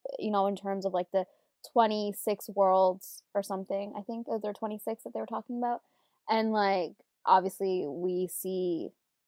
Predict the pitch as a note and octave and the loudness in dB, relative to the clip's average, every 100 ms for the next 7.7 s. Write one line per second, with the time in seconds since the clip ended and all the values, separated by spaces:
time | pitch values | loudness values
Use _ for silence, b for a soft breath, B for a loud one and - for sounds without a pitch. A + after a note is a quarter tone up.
0 | - G#3 A#3 C4+ G#3+ - F#3+ G3 G3 F3+ | 0 2 8 8 8 -2 -4 2 4 6
1 | F3+ F#3+ F#3+ F#3+ F#3 A3 A#3 G3+ - F#3+ | 6 2 4 4 4 4 4 2 4 2
2 | G3 F#3+ F3+ - F#3+ F3+ F3+ F3 F#3 A#3+ | 2 -4 -4 -4 -2 -2 -2 -2 2 4
3 | G#3+ F#3+ F#3 F3 F3 F3+ F3+ G3+ A#3+ A3 | 4 2 -2 -4 -4 -4 -4 -4 -4 -4
4 | G3+ F#3 F3+ - _ _ _ - G#3+ G3+ | -4 -6 -8 -12 _ _ _ 6 6 6
5 | A3+ A3 - A3 G3+ G#3 F#3+ F3 F3 F3 | 0 -6 -6 -6 -2 0 0 0 0 0
6 | E3 - B3+ G#3+ - G#3 G3+ A3 - E4 | -4 2 6 8 6 4 4 2 -2 0
7 | G#4 - B3+ B3+ A#3+ A3+ | -2 0 4 4 4 2